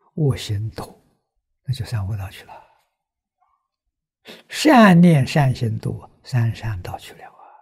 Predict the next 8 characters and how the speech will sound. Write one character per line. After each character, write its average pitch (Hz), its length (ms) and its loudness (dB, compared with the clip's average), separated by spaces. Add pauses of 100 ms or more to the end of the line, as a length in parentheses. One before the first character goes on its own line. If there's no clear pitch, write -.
(360)
<clears throat> - 720 -20
现 131 240 2
在 120 160 -4
这 117 120 -6
个 113 100 -6
社 110 160 -6
会 - 160 -12
也 - 420 -20